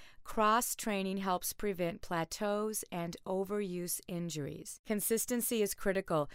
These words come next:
but repetition in your workouts can be a calorie killer and an injury magnet. You absolutely must change something about your workouts all the time.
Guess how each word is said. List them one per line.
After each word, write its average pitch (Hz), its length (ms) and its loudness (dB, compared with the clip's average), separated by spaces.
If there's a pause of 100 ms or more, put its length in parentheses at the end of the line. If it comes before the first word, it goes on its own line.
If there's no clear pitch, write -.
(180)
but 196 220 4
repetition 240 880 4
in 208 180 -2
your 180 180 0
workouts 175 760 0
can 226 200 0
be 233 160 0
a - 80 -2
calorie 247 640 0
killer 170 400 0 (400)
and 233 460 2
an 190 240 -2
injury 190 560 0
magnet. 151 640 -4 (300)
You 214 200 -2
absolutely 208 920 2
must 151 300 -4
change 180 480 -4
something 214 580 -2
about 151 300 -4
your 160 120 -2
workouts 160 760 -2
all 170 240 0
the 180 80 -6
time. 214 480 -4